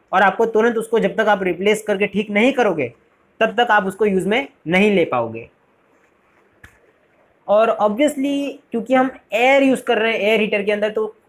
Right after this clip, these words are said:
corrosion का तो कोई सवाल ही नहीं उठता, और अगर हो भी जाए तो natural बाहर की पानी की वजह से होगा, और उसके भी chance बहुत कम है। लेकिन water heater के अंदर क्योंकि पानी ही फ्लो हो रहा है तो यहाँ पे chances of corrosion बहुत ही हाई है। बाद में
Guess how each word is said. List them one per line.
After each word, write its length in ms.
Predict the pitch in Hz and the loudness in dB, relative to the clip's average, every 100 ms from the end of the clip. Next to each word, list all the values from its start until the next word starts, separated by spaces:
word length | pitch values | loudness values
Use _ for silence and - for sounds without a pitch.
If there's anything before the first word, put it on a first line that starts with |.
| _ _ | _ _
corrosion 400 | 220 247 233 247 | 2 2 4 2
का 140 | 233 220 | 2 0
तो 100 | 220 | 0
कोई 140 | 220 | 0
सवाल 340 | 220 196 190 202 | 0 2 4 4
ही 80 | |
नहीं 120 | 202 190 | 2 -2
उठता, 260 | 170 185 | -2 -2
और 60 | 190 | 0
अगर 180 | 185 180 | 0 -2
हो 200 | 165 233 | 0 0
भी 120 | 254 | 2
जाए 140 | 233 | 0
तो 140 | 226 220 | 0 -2
natural 440 | 202 196 220 214 | -4 -4 -2 -2
बाहर 320 | 190 175 202 | 0 2 0
की 180 | 214 233 226 | 0 -8 -4
पानी 220 | 202 196 196 | -2 0 -2
की 100 | 196 | -4
वजह 140 | 180 | -4
से 100 | 180 | -4
होगा, 320 | 175 156 226 - _ _ _ - | -4 0 -2 -2 _ _ _ -2
और 100 | 202 | -2
उसके 180 | 190 233 | 0 -2
भी 100 | 240 | 2
chance 260 | 220 202 | 2 2
बहुत 360 | 175 170 196 196 | 2 4 2 2
कम 180 | 156 131 | -4 -6
है। 220 | 117 113 _ _ _ _ _ | -10 -14 _ _ _ _ _
लेकिन 220 | 175 220 220 | -4 -2 2
water 400 | 180 185 262 254 | 2 2 2 2
heater 320 | 240 233 233 | 2 0 0
के 80 | 233 | 0
अंदर 200 | 220 233 | 0 -4
क्योंकि 300 | - 226 226 | -6 -8 -6
पानी 420 | - 185 196 240 | 0 0 2 2
ही 140 | 233 262 | 2 0
फ्लो 220 | 233 220 | 2 2
हो 100 | 208 | 4
रहा 80 | 208 | 2
है 60 | |
तो 100 | 202 | 0
यहाँ 180 | 208 185 | 0 -2
पे 100 | 196 | -2
chances 500 | 202 190 196 214 220 | -2 -2 -2 -4 -6
of 180 | 226 - 202 | -6 -4 -2
corrosion 300 | 190 196 185 | -2 0 0
बहुत 340 | 180 190 196 | 2 2 0
ही 100 | 208 | -4
हाई 240 | 160 143 | -2 -2
है। 240 | 135 117 117 _ _ _ _ _ _ _ _ _ _ _ _ _ _ _ _ _ - - - | -4 -8 -14 _ _ _ _ _ _ _ _ _ _ _ _ _ _ _ _ _ -20 -20 -2
बाद 180 | 180 196 | 2 2
में 240 | 240 254 | 2 0